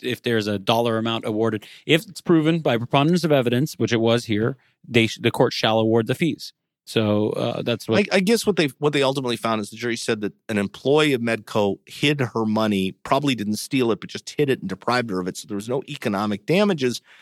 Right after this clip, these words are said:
Speaker 2: but they still constituted elder abuse. And the court makes it very clear, if you're found liable for elder abuse, you absolutely have to pay for it.
Speaker 1: Yeah.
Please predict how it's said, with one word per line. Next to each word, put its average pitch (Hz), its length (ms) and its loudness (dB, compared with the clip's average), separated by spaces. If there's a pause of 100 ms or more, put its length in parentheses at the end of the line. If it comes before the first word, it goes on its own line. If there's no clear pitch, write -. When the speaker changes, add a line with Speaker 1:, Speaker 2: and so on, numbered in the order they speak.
(220)
Speaker 2:
but 135 140 2
they 139 120 4
still 156 320 0
constituted 117 640 -4
elder 113 220 0
abuse. 87 320 -6
And 135 160 -2
the 139 60 -4
court 214 240 2
makes 190 180 0
it 175 80 -6
very 175 220 2
clear, 175 340 -2 (300)
if - 200 0
you're 175 220 6
found 185 320 4
liable 151 380 2
for - 240 -2
elder 117 260 2
abuse, 95 380 -4
you - 180 -6
absolutely 117 760 0
have 98 280 -2
to 98 80 -8
pay 202 220 0
for - 260 -6
it. - 60 -20 (200)
Speaker 1:
Yeah. 113 200 2